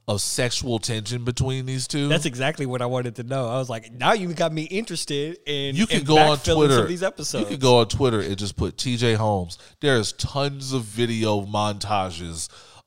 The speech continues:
Speaker 1: of clear sexual tension where somebody was like, "Oh, y'all were fucking, fucking."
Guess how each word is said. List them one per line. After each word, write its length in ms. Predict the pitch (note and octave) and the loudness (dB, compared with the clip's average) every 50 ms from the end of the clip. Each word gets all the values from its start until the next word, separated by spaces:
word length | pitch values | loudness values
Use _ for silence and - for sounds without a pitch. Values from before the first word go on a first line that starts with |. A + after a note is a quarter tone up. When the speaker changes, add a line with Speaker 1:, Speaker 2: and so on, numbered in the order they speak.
| _ | _
Speaker 1:
of 520 | - A2+ G#2+ G#2 G2+ F#2+ F#2 F2 E2+ D#2 - _ A2+ A#2 G2 - _ _ _ _ _ - - _ | 0 2 2 2 2 0 -2 -6 -10 -16 -20 _ -20 -20 -20 -20 _ _ _ _ _ -20 -16 _
clear 480 | - - - - - E3+ D3+ C#3 C3 A#2 | -10 -8 -4 -2 0 0 2 2 0 0
sexual 520 | - - C3 A#2+ A2 - - A#2+ G#2 G2+ | 0 -2 -2 -2 -4 -6 -8 -8 -6 -6
tension 520 | F#2+ - B2 A2+ G#2 F#2+ - G2 F2 E2 E2 - G2+ A#2 A2+ G2+ - | -6 -4 -4 -4 -2 -4 -4 -6 -6 -8 -12 -16 -18 -18 -18 -16 -6
where 380 | - A2 A2 G#2+ G#2+ G#2+ G#2 | 0 2 2 4 4 2 2
somebody 420 | G2 - - D3+ C3+ C3+ B2+ A#2 A#2 | 0 0 0 2 4 4 4 4 2
was 180 | A2+ G#2+ G2+ | 0 -2 -2
like, 180 | G#2+ G2 F#2 - - - | -2 -2 -4 -4 -2 0
"Oh, 120 | A2+ G#2+ | 0 2
y'all 300 | G#2 A2+ - F#3 B3 F3+ | 2 2 0 0 0 -2
were 120 | G#2 F2 E2 | -2 -4 -6
fucking, 480 | - - - - E3 E3+ - - F#2 E2 | -8 -8 -2 0 0 0 0 -2 -8 -8
fucking." 520 | - - F2 - - - - - E2+ F2 | -8 -8 -8 -8 -8 -10 -14 -16 -16 -18